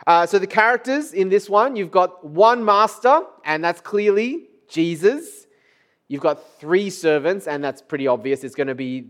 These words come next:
Jesus's followers. So it's very applicable to us. The setting, let's have a, uh, read again at those first few verses. Verse, uh, verse fourteen. Verse fourteen, it says again, "It," and by Jesus, uh, by this, Jesus means the kingdom of heaven, okay?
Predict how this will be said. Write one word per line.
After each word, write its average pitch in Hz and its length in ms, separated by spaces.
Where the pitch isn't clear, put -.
Jesus's 127 540
followers. 185 400
So 151 80
it's 127 100
very 165 240
applicable 120 460
to 131 160
us. - 340
The 165 120
setting, 165 480
let's 165 160
have 190 120
a, 165 240
uh, 156 180
read 170 200
again 160 220
at 147 80
those 147 180
first 147 220
few 151 120
verses. 123 300
Verse, 156 260
uh, 156 280
verse 175 240
fourteen. 180 500
Verse 160 220
fourteen, 160 280
it 156 100
says 156 180
again, 156 480
"It," 226 420
and 156 160
by 147 120
Jesus, 147 420
uh, 147 60
by 151 160
this, 175 200
Jesus 151 380
means 151 280
the 143 80
kingdom 170 360
of 139 120
heaven, 156 400
okay? 165 300